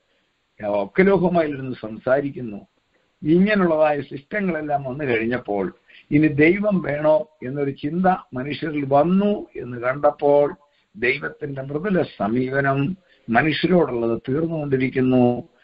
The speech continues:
അതുകൊണ്ട് പ-, ഒന്നാമത്തെ കാര്യം, പത്ത് കാര്യങ്ങളുടെ അവസാനമാണ്.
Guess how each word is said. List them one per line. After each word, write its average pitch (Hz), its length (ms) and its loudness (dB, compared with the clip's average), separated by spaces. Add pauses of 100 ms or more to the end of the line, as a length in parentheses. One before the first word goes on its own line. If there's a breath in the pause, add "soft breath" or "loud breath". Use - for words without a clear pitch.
(180 soft breath)
അതുകൊണ്ട് 156 880 0 (240)
പ-, - 160 4
ഒന്നാമത്തെ 190 600 2
കാര്യം, 110 460 0
പത്ത് 165 300 0
കാര്യങ്ങളുടെ 151 460 0
അവസാനമാണ്. 120 760 -6